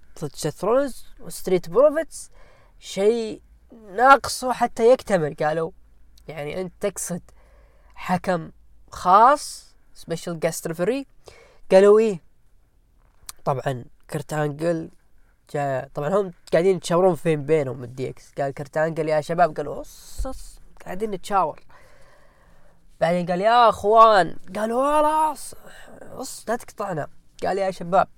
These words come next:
اللي أبغى أقول لكم إياه، أنا أبغى أكون الحكم." فكان لابس، طبعًا أول شيء كان في البداية لابس لبسه العادي، بعدين فسخ، بعدين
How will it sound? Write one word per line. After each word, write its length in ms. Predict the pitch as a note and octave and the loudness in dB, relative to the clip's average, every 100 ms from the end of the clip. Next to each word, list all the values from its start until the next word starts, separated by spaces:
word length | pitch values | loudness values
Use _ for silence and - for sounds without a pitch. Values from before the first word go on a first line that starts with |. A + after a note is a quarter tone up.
| _ _ _ _ _ - | _ _ _ _ _ -4
اللي 460 | E3+ G3+ F#3+ D#3+ D3+ | 4 4 4 -4 -4
أبغى 320 | - F#3+ F3 D#3 | 2 2 2 0
أقول 400 | E3+ E3 F#3 F3+ | -2 0 0 0
لكم 240 | - E3 | -4 -8
إياه، 420 | E3 E3+ F3 F3 - - - - - - | -4 -2 -2 -4 -14 -20 -20 -20 -12 -4
أنا 500 | G3 F#3+ F#3+ - F#3 | -2 0 -2 -2 -4
أبغى 220 | F3+ E3+ | -4 -6
أكون 400 | D#3+ F3 F3 F3+ - - | -6 -8 -8 -10 -14 -12
الحكم." 440 | - G3 - A#2 - - - - - - - | -6 -4 -6 -14 -16 -20 -20 -20 -20 -20 -20
فكان 800 | - C3+ B2 A#2 - - - D#3 | -8 -6 -4 -8 -14 -10 -4 2
لابس، 420 | E3 D#3 D3+ - | 2 2 -2 -6
طبعًا 420 | - C3+ A#2 C3+ - | -4 -4 -4 -8 -6
أول 200 | D3 D3+ | -4 -4
شيء 140 | D3 C#3 | -4 -8
كان 240 | C#3+ B2+ | -8 -8
في 100 | C3+ | -10
البداية 400 | C3 C3+ C#3 B2+ | -8 -6 -4 -4
لابس 520 | B2+ C3 B2+ - - | -4 -6 -10 -14 -16
لبسه 340 | C3 C3+ - A#2+ | -12 -12 -10 -10
العادي، 400 | A#2+ C3+ D3 D3 | -6 -6 -6 -6
بعدين 320 | B2 B2+ B2+ | -8 -8 -12
فسخ، 460 | - C3 D#3 D3+ - | -14 -10 -8 -8 -12
بعدين 340 | A#2+ C3 B2+ | -10 -10 -10